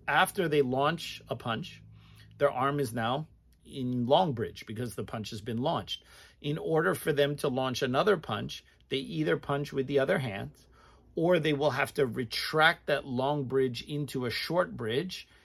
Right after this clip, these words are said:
and then release it again as another long bridge. So that means that that hand has to go all the way back to short bridge, meaning come close to the body,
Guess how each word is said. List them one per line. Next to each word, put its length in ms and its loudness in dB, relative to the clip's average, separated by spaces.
and 160 -2
then 160 0
release 420 -4
it 100 0
again 300 -4
as 140 -6
another 280 -6
long 320 -4
bridge. 300 -10
So 220 2
that 140 2
means 220 0
that 120 2
that 140 4
hand 260 0
has 180 -2
to 80 -4
go 80 4
all 160 6
the 80 2
way 140 6
back 300 0
to 120 -4
short 380 4
bridge, 320 -4
meaning 260 -4
come 220 -4
close 380 -2
to 100 -4
the 100 -2
body, 400 -2